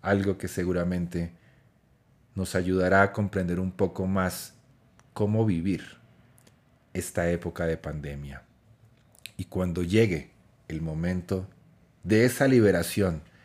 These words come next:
y podamos estar un poco más tranquilos al salir a la calle.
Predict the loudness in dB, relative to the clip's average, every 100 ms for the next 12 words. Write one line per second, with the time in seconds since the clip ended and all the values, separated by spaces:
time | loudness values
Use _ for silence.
0 | _ _ _ -4 0 2 2 0 -4 -8
1 | -2 0 0 -2 -4 -4 -4 -2 -2 -4
2 | -12 -16 _ _ _ _ -4 -4 -2 -2
3 | 0 -2 -6 -16 _ _ _ -8 -8 -6
4 | -4 -4 -8 -10 -16 -18 -20